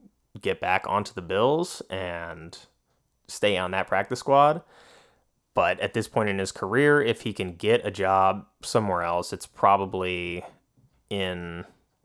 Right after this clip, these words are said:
his best interest to go ahead and do so. And I think the majority of the Bills fans that know who he is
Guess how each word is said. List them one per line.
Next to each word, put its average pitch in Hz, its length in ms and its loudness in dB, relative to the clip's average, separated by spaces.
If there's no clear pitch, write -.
his 127 160 -8
best 170 260 2
interest 107 320 -2
to 95 60 -14
go 95 160 0
ahead 90 180 0
and 85 80 -12
do 85 160 -10
so. 87 220 -6
And 90 80 -4
I 98 40 -2
think 127 360 -2
the 98 80 -8
majority 80 540 -8
of 78 80 -8
the 80 80 -10
Bills 85 260 -8
fans 87 300 -6
that 95 80 -6
know 87 160 -2
who 85 120 -8
he 85 120 -4
is 90 300 -6